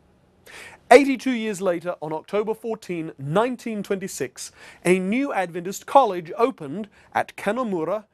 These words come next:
in Chiba Prefecture, Japan. Known as Nihon Saniku Gakuin, its first president was American missionary Andrew N. Nelson, and it had around twenty students. It originally only accepted male students, but today is coeducational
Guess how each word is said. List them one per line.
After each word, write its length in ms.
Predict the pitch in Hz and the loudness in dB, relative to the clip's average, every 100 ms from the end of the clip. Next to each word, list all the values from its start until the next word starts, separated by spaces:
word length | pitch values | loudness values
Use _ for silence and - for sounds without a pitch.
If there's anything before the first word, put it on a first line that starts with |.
| _ _ | _ _
in 160 | 131 127 | -8 -8
Chiba 380 | - 262 233 220 | 0 2 2 -2
Prefecture, 840 | - 214 - 285 - 156 120 143 _ _ _ _ 120 | -6 -4 0 0 -2 -10 -8 -10 _ _ _ _ -6
Japan. 540 | 143 - 120 107 92 _ _ - - - | -6 -6 -12 -12 -20 _ _ -20 -20 -2
Known 320 | 180 226 254 | 6 8 6
as 260 | 247 165 143 | -2 -8 -4
Nihon 600 | 196 285 202 226 226 226 - | -2 -2 -2 -4 -4 -10 -10
Saniku 720 | - 226 233 214 - 180 - - | -4 -2 -2 -6 -6 -6 -6 -8
Gakuin, 560 | 131 143 - 277 214 220 _ _ _ _ | -6 -6 0 -2 -2 -8 _ _ _ _
its 200 | - - | -4 -4
first 400 | - - 233 - | 0 4 4 2
president 440 | - 202 175 175 - | -4 -4 -4 -12 -10
was 120 | 127 | -8
American 520 | 131 165 226 240 220 | -4 -2 -2 -2 -6
missionary 400 | 160 - 147 139 _ | -6 -6 -8 -10 _
Andrew 440 | 175 196 175 180 - | -6 -4 -4 -6 -6
N. 280 | 143 139 139 | -6 -6 -2
Nelson, 420 | 202 - 247 220 | -2 -2 -8 -8
and 120 | 143 | -8
it 100 | 143 | -8
had 160 | 131 156 | -8 -6
around 320 | 151 139 147 | -6 -6 -8
twenty 240 | - 117 | -10 -10
students. 680 | 113 - 123 117 107 - - _ - - - - | -10 -10 -10 -10 -12 -16 -16 _ -20 -20 -20 -10
It 100 | 120 | -8
originally 600 | 123 190 208 233 220 170 | 0 0 2 -2 -2 -2
only 240 | 156 151 | -4 -6
accepted 440 | - - 139 131 | -6 -8 -8 -10
male 380 | 113 147 262 262 | -6 -2 -2 -4
students, 580 | - - 110 110 - - _ _ - | -8 -12 -14 -12 -16 -18 _ _ -8
but 100 | 139 | -6
today 280 | 143 139 131 | -2 -4 -4
is 120 | 123 | -10
coeducational 960 | - 285 208 156 - 113 - 127 127 | 0 0 0 -4 -14 -14 -12 -12 -12